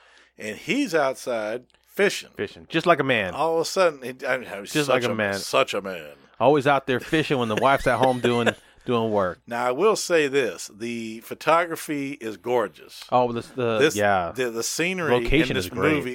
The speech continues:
Speaker 1: in the
Speaker 2: Yeah.
Speaker 1: location is beautiful. But we don't give a fuck about that right now.
Speaker 2: Unfortunately not.
Speaker 1: <laughs> So he's out there fishing. You see him hooking it in, and, and you're, this guy's like he's got a four hundred pound marlin,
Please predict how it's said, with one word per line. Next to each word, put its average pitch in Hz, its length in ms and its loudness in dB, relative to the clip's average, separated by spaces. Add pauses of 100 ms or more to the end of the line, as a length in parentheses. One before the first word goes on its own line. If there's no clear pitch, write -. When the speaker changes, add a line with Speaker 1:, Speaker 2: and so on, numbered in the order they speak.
Speaker 1:
in 117 100 -4
the 117 100 -8
Speaker 2:
Yeah. 120 120 -2
Speaker 1:
location 135 500 -2
is 101 140 -14
beautiful. 104 580 -4 (800)
But 120 420 2
we 139 120 -2
don't 165 100 0
give 156 160 0
a - 20 -14
fuck 131 160 -4
about 117 220 -6
that 110 160 -6
right 101 180 -10
now. 98 240 -16 (220)
Speaker 2:
Unfortunately 110 580 -4
not. 107 320 4
Speaker 1:
<laughs> - 40 -16 (580)
So 131 180 -2
he's 185 260 -4
out 175 220 2
there 160 180 0
fishing. 113 540 -2
You 139 80 -12
see 165 260 -4
him 147 240 -4
hooking 151 340 -6
it 139 80 -8
in, 131 220 -6
and, 131 300 -8
and 127 180 -8
you're, 175 120 -12 (120)
this 143 180 -6
guy's 147 520 0
like 135 200 0
he's 131 140 -16
got 139 160 0
a - 20 0
four 147 240 -2
hundred 139 220 0
pound 131 300 -2
marlin, 113 500 0